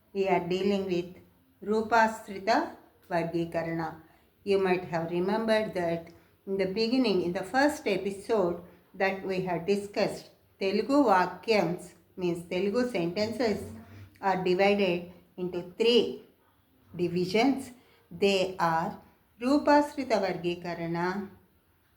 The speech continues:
प्रयोगात्मक वर्गीकरण,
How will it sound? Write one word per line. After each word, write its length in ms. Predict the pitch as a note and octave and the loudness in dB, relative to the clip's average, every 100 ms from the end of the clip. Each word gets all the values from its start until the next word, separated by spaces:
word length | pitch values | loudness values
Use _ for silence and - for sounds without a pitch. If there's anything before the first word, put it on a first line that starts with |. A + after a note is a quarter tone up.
| _ _ _ _ _ _ _ _ _ - | _ _ _ _ _ _ _ _ _ -6
प्रयोगात्मक 840 | G3+ G3+ A3+ C4+ C4+ C4 C4 B3 G#3+ F#3+ - _ F3 | 4 6 6 6 6 6 4 -2 -2 -4 -8 _ -6
वर्गीकरण, 840 | F3 E3 E3+ E3+ E3+ E3 E3 E3 | -4 -4 -4 -6 -2 -4 -2 -2